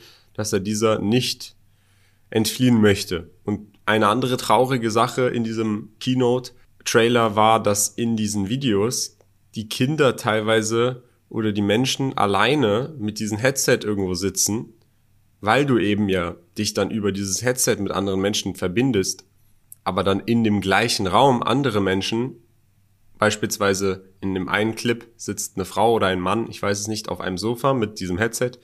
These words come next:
und im Vordergrund spielen zwei Kinder mit echten Spielzeugen in der echten Welt, ähm, dass du dich da so abkapselst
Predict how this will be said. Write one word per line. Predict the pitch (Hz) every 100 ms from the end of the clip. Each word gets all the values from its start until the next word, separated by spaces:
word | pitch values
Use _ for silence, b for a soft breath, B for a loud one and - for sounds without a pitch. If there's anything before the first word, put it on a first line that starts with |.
| b b
und | -
im | 107 92
Vordergrund | - 113 120 92 98 98
spielen | - 113 104
zwei | 98 92
Kinder | 92 127 120 92
mit | 87
echten | - 104 -
Spielzeugen | - 113 113 - 113
in | 120
der | 110
echten | 127 - 95
Welt, | 95 123 - b b b b b b -
ähm, | 101 95 90 92
dass | 104 -
du |
dich | 104 98
da | 95
so | 95
abkapselst | - - - 113 - - 92 80 - -